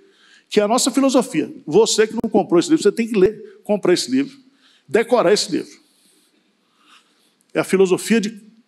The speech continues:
de missões da igreja. Tá certo? Tudo fundamentado na Bíblia.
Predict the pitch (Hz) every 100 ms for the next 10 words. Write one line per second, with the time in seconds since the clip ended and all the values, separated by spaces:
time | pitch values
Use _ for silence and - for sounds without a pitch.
0 | _ _ _ _ _ _ _ - 151 214
1 | - 190 196 185 156 131 120 - - _
2 | _ _ _ _ _ _ _ _ _ _
3 | _ _ _ _ _ _ _ _ _ -
4 | - 220 214 - - - 226 277 - 277
5 | 220 208 202 196 226 170 208 139